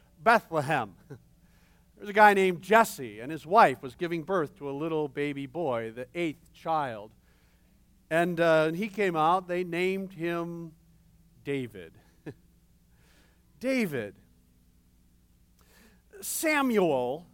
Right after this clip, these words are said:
was on the scene. Samuel was the last of the judges of the Old Testament, and he was getting up there in age. Uh, Israel was a nation at the time, and they were, uh, drifting away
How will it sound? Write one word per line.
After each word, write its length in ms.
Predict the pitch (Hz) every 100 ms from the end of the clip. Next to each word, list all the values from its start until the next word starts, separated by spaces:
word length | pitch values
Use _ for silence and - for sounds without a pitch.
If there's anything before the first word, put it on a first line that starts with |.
| - _ _
was 220 | 185 160
on 240 | 170 156 151
the 100 | 143
scene. 480 | - 170 131 147 185
Samuel 880 | - - 294 349 294 185 139 143 180
was 300 | 180 180 175
the 160 | 202
last 640 | 196 240 277 269 226 - -
of 220 | 208 175
the 80 | 180
judges 880 | 135 233 254 143 131 131 147 - _ _ -
of 140 | 190 170
the 140 | 196
Old 180 | 196 185
Testament, 720 | - 220 - 214 160 110 -
and 160 | 151 170
he 140 | 240
was 180 | 262 160
getting 260 | 214 226
up 220 | 208 220 -
there 220 | 160 156
in 80 | 180
age. 640 | 214 135 104 _ - _ _ _ - _ _ _ 175
Uh, 60 | 180
Israel 880 | 277 320 202 220 208 160 151 208 214
was 640 | 185 208 208 185 - - 185
a 80 | 202
nation 480 | 202 185 185 170 156
at 160 | 156
the 60 | 156
time, 480 | - 156 143 196 214
and 120 | 180
they 160 | 190 208
were, 400 | 208 220 220 208 - - _ -
uh, 420 | 233 247 240 226 180 - - _ 175
drifting 600 | 220 330 302 - 254 220
away 600 | 202 220 202 135 123